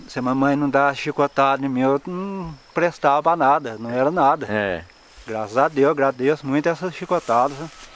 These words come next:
Speaker 2: Então, mas eu fico pensando assim, né? Principalmente quem foi só até o quarto ano, aprendeu a ler e escrever. Mas você foi até a oitava, né?
Speaker 1: Fui.
Speaker 2: Você aprendeu com as matérias que eram dadas,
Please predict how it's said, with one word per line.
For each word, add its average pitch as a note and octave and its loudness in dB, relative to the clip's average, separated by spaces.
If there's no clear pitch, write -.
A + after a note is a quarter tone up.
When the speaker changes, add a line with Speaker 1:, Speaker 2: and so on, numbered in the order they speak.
Speaker 2:
Então, B2+ 0
mas G#2+ 0
eu B2+ 0
fico C3 -8
pensando A2 0
assim, F#2 -4
né? F#2 -2
Principalmente G2+ -4
quem G#2 -4
foi G#2 0
só G2+ -2
até G2 -2
o F#2 -6
quarto F#2 -2
ano, G2+ -2
aprendeu A2 0
a B2 2
ler A#2+ 0
e B2+ 2
escrever. G2 -2
Mas F2 -2
você F#2+ -6
foi C3 0
até C3 -2
a C3+ 2
oitava, G#2+ 0
né? F#2+ -2
Speaker 1:
Fui. A2 -10
Speaker 2:
Você A#2 0
aprendeu A#2 0
com G2+ -2
as F2 -2
matérias F#2 -2
que - -4
eram E2+ -4
dadas, F#2+ -2